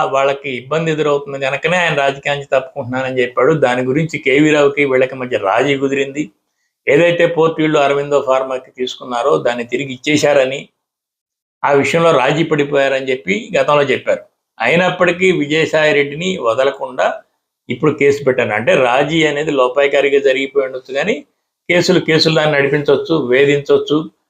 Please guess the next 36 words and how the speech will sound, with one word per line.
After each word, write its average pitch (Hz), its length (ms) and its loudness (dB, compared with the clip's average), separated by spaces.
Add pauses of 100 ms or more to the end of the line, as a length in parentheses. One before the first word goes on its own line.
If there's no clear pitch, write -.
(260)
వాళ్ళని 170 380 2
డీఫేమ్ 160 440 0
చేయొచ్చు, 110 420 -2 (240)
లేదా 165 260 2
వాళ్ళ 143 200 4
యాక్టివిటీలని 147 760 -2
స్టాప్ 143 480 -2
చేయొచ్చు. 110 460 -2 (420)
ఏదో 139 200 2
బీజేపీకి 143 560 0
ఫేవర్గా 135 420 2
ఉంటున్నాడో, 131 600 0
ప్రెస్, 127 380 -2 (140)
మీ-, 113 180 -8
మీడియా, 143 520 2 (460)
ఆ, 135 60 0
ఎస్టాబ్లిష్ 139 600 -2
చేసి 131 200 -4
తను 127 220 -2
ఒక 117 100 -6
పొలిటికల్ 131 460 0
లీడర్గా, 127 580 2 (580)
మ్, 120 340 -4
కూటమికి 139 500 0
వ్యతిరేకంగా 139 600 0
ఏదన్నా 123 300 0
ప్లాన్ 123 340 -2
చేస్తున్నాడో 127 400 -2
అయితే 160 280 2
తెలియదు, 135 360 -2
కానీ 139 200 -2
ఆయన 147 200 -2
మీద 131 200 -6
మళ్ళీ 117 300 -6
కేసులు 120 380 -6
పెట్టి 143 380 -4